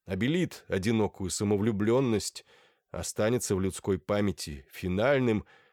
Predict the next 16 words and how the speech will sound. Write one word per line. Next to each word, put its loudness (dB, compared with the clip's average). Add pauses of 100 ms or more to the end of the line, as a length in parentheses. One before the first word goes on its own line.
(160)
мрачным -2
триумфом. -14 (1200)
За 2
день 0
до -2
конца 0
семестра -2 (460)
я 0
обрёл 0
почву -6
под -8
ногами. -8 (600)
Понял, 2
что -2
нужно -2
делать. -10